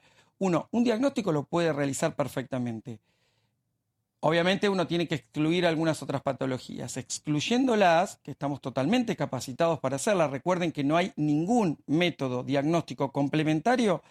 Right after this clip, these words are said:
dentro de lo que son los criterios diagnósticos de la enfermedad, eh, llamada migraña vestibular. O sea, mm, cualquier médico, no solo un otorrinolaringólogo, cualquier médico clínico puede diagnosticarla si reconoce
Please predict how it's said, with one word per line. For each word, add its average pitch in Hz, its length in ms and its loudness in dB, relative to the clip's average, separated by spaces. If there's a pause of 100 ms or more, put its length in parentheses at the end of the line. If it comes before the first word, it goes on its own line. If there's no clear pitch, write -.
(300)
dentro 185 400 2
de 160 80 2
lo 143 160 2
que 151 100 -2
son 220 220 0
los 208 140 0
criterios 175 460 -2
diagnósticos 160 680 -2
de 143 80 0
la 139 80 0
enfermedad, 143 720 0 (460)
eh, 135 260 -2 (100)
llamada 208 580 2
migraña 160 420 0
vestibular. 143 600 0 (360)
O - 80 -8
sea, 147 320 0 (400)
mm, 143 140 0 (460)
cualquier 196 480 2
médico, 160 840 2
no 165 120 0
solo 165 180 0
un 156 100 2
otorrinolaringólogo, 147 920 2
cualquier 143 260 -2
médico 151 300 -2
clínico 233 460 0
puede 139 260 0
diagnosticarla 135 720 0
si 151 160 -4
reconoce 143 840 0